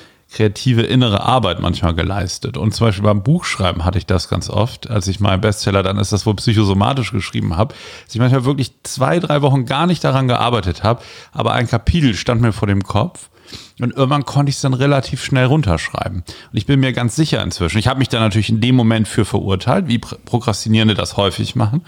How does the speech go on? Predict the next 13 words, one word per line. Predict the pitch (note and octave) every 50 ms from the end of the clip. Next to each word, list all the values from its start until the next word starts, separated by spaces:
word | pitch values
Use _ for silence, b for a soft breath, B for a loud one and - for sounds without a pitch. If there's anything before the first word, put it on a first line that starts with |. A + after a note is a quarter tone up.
| B B B B B
mich | B
dann | - G2+ G2 F#2
geärgert, | - - - G2+ G2+ G2 A2 G#2+ A2+ G#2+
das | F#2+ F2
hast | F2 - -
du | F2 D#2
heute | F#2 E2+ D#2+ E2 E2
wieder | G2 A#2+ A#2 A#2+ A2 G#2
dich | G2 F#2+
nicht | A2 G2 F#2+
rangesetzt | G2 G2+ G#2 G2+ F#2+ G2 G2 F#2+ - - -
und | G2+ F#2
so. | E2 F#2+ G2 F#2+